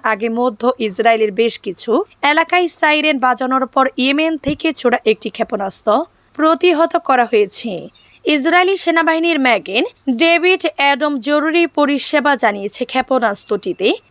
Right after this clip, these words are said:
কেউ আহত হননি, যদিও আশ্রয় নিতে গিয়ে একজন আহত হয়েছেন। দুই হাজার তেইশ সালের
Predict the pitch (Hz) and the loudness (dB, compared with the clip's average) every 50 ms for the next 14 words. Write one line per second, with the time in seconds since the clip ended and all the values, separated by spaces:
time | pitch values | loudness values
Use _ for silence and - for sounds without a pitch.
0 | _ - 240 - - - - 285 269 269 311 - - 302 240 254 233 208 202 196 | _ 0 0 0 0 0 0 -2 -2 -4 -6 -6 -6 -6 -4 -6 -6 -6 -8 -10
1 | 185 143 139 139 - - _ _ _ - 226 277 320 330 269 370 370 - - 277 | -12 -14 -14 -16 -20 -20 _ _ _ -4 0 2 2 4 4 4 2 2 2 0
2 | 269 277 254 - - 302 302 302 294 302 302 - 311 294 214 202 190 208 226 - | 0 0 -2 -6 -6 -4 -4 -2 -2 -4 -4 -2 -4 -4 -2 -2 0 0 0 2
3 | 240 226 214 185 - - 170 196 277 403 - _ _ _ _ _ - 277 285 277 | 2 0 0 -2 -4 -4 -2 -2 -2 -4 -6 _ _ _ _ _ -2 -2 -2 -2
4 | 320 320 - 320 262 269 208 196 190 - - 247 202 165 - - - - - _ | -4 -6 -4 0 2 2 2 0 0 -6 -8 -8 -8 -8 -10 -14 -18 -20 -20 _
5 | _ _ - 220 285 302 339 370 370 370 381 381 - 349 349 330 - 359 349 359 | _ _ -4 0 2 2 2 4 2 2 0 2 0 0 0 0 0 0 2 2
6 | 349 | 2